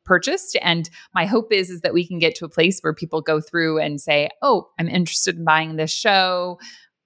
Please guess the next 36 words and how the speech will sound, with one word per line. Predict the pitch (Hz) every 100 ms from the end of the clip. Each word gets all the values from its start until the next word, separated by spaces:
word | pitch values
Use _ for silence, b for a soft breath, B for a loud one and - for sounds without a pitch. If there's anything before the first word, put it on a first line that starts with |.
| _ 160
I |
wanna | 165 160
buy | 165 170
it, | 170 165 -
click | - 170 165
here," | - 160 156 151 151 156
and, | 165 151 151 147 139
you | 160 170
know, | 151 143 143 - B -
make | 175 175
it, | 151 -
it | 165 160
fast | - 135 143 -
and | 170 156
easy. | 170 175 196 220
But | 196 160 -
currently, | - 196 196 - 180 180 175 170 170 B B -
um, | 165 156 -
it | - 180
really | 190 175 170
is | 175 165 160 -
a |
matter | 175 151 151 151 147 -
of | 165 147 - -
us | 151 147 -
making | 185 196 202
sure | - 202 190
that | 170
we've | 170 165
got | 139 135
the | 160
right | 147 147 -
fit | - 143 147 165 _
and | 175 151
helping | 143 151 147 156 151 151 143 b
you | 190 190